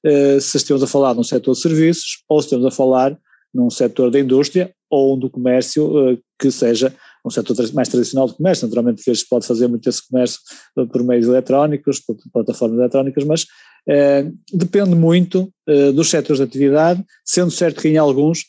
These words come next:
isso terá um impacto, eh, claramente negativo,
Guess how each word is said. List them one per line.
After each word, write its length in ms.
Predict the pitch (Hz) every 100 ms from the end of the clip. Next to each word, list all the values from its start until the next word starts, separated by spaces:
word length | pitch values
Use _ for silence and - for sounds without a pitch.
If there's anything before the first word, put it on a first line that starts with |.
| -
isso 260 | 139 - -
terá 320 | 139 139 143
um 80 | 143
impacto, 680 | 139 117 135 131 - 151 160 _ _ _
eh, 380 | 139 131 131 127 -
claramente 480 | 139 131 127 -
negativo, 720 | 139 151 143 - 131 139 151